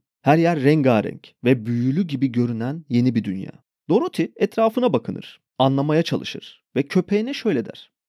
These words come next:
"Toto, artık Kansas'ta olduğumuzu sanmıyorum." Bu söz çok önemli bir kalıp bence. Sıkça da kullanılan bir şey zaten ama bizim durumumuza da çok net bir şekilde uyduğunu düşünüyorum. Çünkü şu anlama geliyor. Artık normal dünyamızın dışına adım attık.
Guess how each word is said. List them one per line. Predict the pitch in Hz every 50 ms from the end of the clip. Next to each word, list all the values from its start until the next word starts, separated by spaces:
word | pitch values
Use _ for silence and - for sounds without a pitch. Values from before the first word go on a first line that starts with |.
| _ -
"Toto, | - 269 - - 185 233 - _ _ _ _
artık | 175 202 214 220 220 214 -
Kansas'ta | - 196 202 208 - 185 185 - - 202
olduğumuzu | - 170 165 170 175 185 -
sanmıyorum." | - - 180 180 190 175 131 110 - - - _ _ _ _ _ _ _ _ -
Bu | 175 233
söz | - - 196 202 -
çok | - - 208 - - -
önemli | 139 147 151 165 185 180
bir | 156
kalıp | - - 98 - - _
bence. | - - - - - - - _ _ _ _ _
Sıkça | - - - 302 285 - 220 196
da | 214 220
kullanılan | 220 - 196 175 180 180 175 190 214 226 190
bir | 139
şey | - - 110
zaten | 104 107 101 101 - - -
ama | 233 262 226 - 233
bizim | 233 214 220 247 220 156
durumumuza | 156 175 196 214 233 240 240 285 277
da | -
çok | 233 - 240 233 - -
net | 202 226 -
bir | -
şekilde | - 185 170 - 165 214
uyduğunu | - - 180 170 151 160 170 214 220
düşünüyorum. | 185 - - 139 113 - - - - _ _
Çünkü | - - 269 - 233
şu | - - 240
anlama | 233 233 220 190 175 165 170
geliyor. | 165 139 107 - - - 131 - _ _ _ _ _
Artık | 135 156 202 - - 214 - -
normal | 120 117 127 131 135 143 156 180 214 233 208
dünyamızın | 202 196 156 139 127 117 104 98 95 98 98 110 110 107 117
dışına | 135 - - 143 156 -
adım | - 135 127 147 143 117
attık. | 98 - _ - _ _ _ _ _